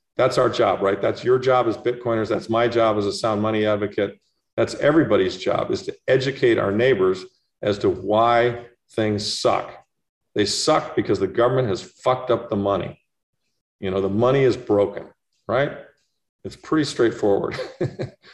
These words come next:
So, but, you know, again, we've got to get it. We, we've got to get a mass of people. We've got to get, like, it's like the American Revolution. Not everyone was a revolutionary. A lot of people were loyalists. They were just sitting around going, "Oh, whatever, you know, Britain, be on our own, whatever."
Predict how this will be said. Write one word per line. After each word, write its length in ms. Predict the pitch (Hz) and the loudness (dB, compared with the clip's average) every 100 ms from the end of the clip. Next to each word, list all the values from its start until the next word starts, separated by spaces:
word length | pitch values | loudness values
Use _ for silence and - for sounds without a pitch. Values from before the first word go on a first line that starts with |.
| - - _ - | -20 -20 _ -18
So, 600 | - 104 101 90 - - _ _ _ _ | -6 -2 0 -2 -8 -16 _ _ _ _
but, 420 | 143 131 123 - - | 2 2 2 -4 -4
you 140 | 127 | 0
know, 260 | 101 107 - | 0 0 -2
again, 400 | 120 123 123 110 | -2 0 2 2
we've 160 | 101 | 0
got 220 | 110 110 117 | 2 0 0
to 60 | |
get 160 | 104 107 | 0 2
it. 120 | 113 | 2
We, 180 | - - | 0 0
we've 180 | 123 143 | 0 2
got 140 | 165 | 2
to 60 | 135 | 4
get 140 | 123 | 2
a 60 | 107 | 2
mass 500 | 104 113 120 127 120 | 0 0 0 -2 -4
of 120 | - | -4
people. 300 | 135 135 101 | -4 -2 0
We've 140 | 113 | 0
got 100 | 139 | 2
to 60 | 127 | 2
get, 180 | 117 - | 2 2
like, 180 | 110 - | 0 -2
it's 180 | 123 113 | -6 0
like 160 | 123 - | -2 0
the 60 | |
American 360 | 113 113 113 113 | 0 2 0 0
Revolution. 500 | 107 104 135 127 101 | -2 0 0 -2 -2
Not 180 | 120 123 | 0 2
everyone 340 | 139 143 110 | 2 2 2
was 160 | 101 95 | 0 -2
a 40 | |
revolutionary. 640 | 98 107 98 120 120 104 101 | 0 0 2 0 0 -2 0
A 40 | |
lot 160 | 110 131 | 0 0
of 100 | 131 | 0
people 180 | 110 | -2
were 80 | 101 | 0
loyalists. 640 | 101 117 131 95 - - _ _ _ | 0 2 2 0 -6 -16 _ _ _
They 60 | 117 | -4
were 60 | |
just 140 | 117 110 | -4 -2
sitting 140 | 123 | -4
around 180 | 110 107 | -2 0
going, 180 | 98 101 | 2 2
"Oh, 120 | 117 | 2
whatever, 500 | 117 131 123 98 110 | 4 4 4 2 -2
you 80 | 104 | -4
know, 100 | 101 | -4
Britain, 480 | 98 110 117 113 107 104 | -2 -2 0 -2 -4 -6
be 140 | - 117 | -2 0
on 100 | 107 | 2
our 160 | 104 | 2
own, 180 | 104 101 | 2 2
whatever." 500 | 117 113 95 107 - | 2 2 2 0 -6